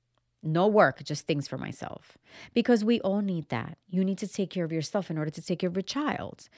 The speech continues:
If I don't go, if I don't take a nap, if I don't go to sleep, if I don't sleep well, I can't take care of my son. If I'm not, if I don't have good nutrition, I don't have the strength to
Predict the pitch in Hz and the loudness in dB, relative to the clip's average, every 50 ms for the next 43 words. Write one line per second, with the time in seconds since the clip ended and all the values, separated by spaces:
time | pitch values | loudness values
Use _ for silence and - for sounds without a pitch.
0 | - - - - - - - 208 - - 208 220 240 269 254 240 247 233 220 214 | -20 -20 -20 -20 -6 4 6 6 8 8 8 8 8 6 6 6 8 8 6 4
1 | - - 190 - 214 220 226 220 - 220 190 190 175 185 196 220 220 214 185 160 | 2 -4 -2 -2 0 0 0 0 0 0 0 0 2 4 4 4 4 2 2 0
2 | - 160 175 175 160 180 165 151 - - - 226 233 - - 151 - 156 151 160 | 0 -2 -2 0 0 -2 -2 -2 -4 -2 0 0 0 0 -2 -4 -4 -2 -2 -2
3 | 160 - - - 247 233 - 170 151 143 143 - - - - - 214 - - 240 | -2 -2 0 -2 -2 0 2 2 2 2 2 0 -6 -14 -8 -8 -8 -2 0 0
4 | 214 202 - 175 156 - - 135 135 131 - 139 139 143 - - - 117 139 165 | 0 2 0 -2 -2 -2 -4 -4 -4 -4 -4 -4 -4 -4 -4 -6 -6 -6 -6 -6
5 | 202 - - - - - - 190 - - 185 185 190 190 196 190 185 185 185 180 | -8 -10 -14 -20 -8 -2 -2 0 2 2 2 2 2 2 2 2 2 2 0 -2
6 | 175 - - _ _ 175 170 - - 185 190 190 196 165 - 196 175 175 160 - | -2 -6 -14 _ _ -6 -4 2 2 4 4 4 0 0 0 -2 -2 -2 -4 0
7 | - 269 294 - - 190 143 135 139 160 202 233 - _ _ _ _ _ _ _ | 0 0 0 0 0 0 0 0 0 -4 -6 -8 -12 _ _ _ _ _ _ _
8 | _ _ _ _ _ _ _ - 202 208 214 208 196 175 196 196 185 180 175 170 | _ _ _ _ _ _ _ 4 6 6 6 4 4 2 2 2 4 2 2 0
9 | - 180 170 - - - 269 277 220 170 175 175 - - - _ _ _ _ _ | -2 -2 -2 -2 -2 2 4 4 4 4 2 -2 -6 -10 -18 _ _ _ _ _
10 | _ _ _ _ _ _ _ _ _ - - 220 208 202 | _ _ _ _ _ _ _ _ _ 0 2 2 2 2